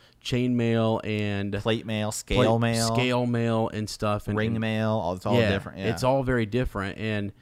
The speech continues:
Speaker 1: to see the way in which it can be pierced, what weapons work best against it is very interesting.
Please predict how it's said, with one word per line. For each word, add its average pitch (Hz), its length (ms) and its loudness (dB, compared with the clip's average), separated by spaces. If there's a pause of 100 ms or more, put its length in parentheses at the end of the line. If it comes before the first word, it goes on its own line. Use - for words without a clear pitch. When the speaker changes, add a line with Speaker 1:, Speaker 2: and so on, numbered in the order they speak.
(460)
Speaker 1:
to 120 120 2
see 127 240 0
the 113 120 0
way 113 120 2
in 110 80 2
which 104 160 -2
it 101 80 -10
can 104 140 -6
be 98 100 -6
pierced, 143 540 0
what 107 320 -2
weapons 107 340 -2
work 92 220 -6
best 123 320 -4
against 117 340 -2
it 110 160 -2
is 101 140 -6
very 131 420 0
interesting. - 640 -6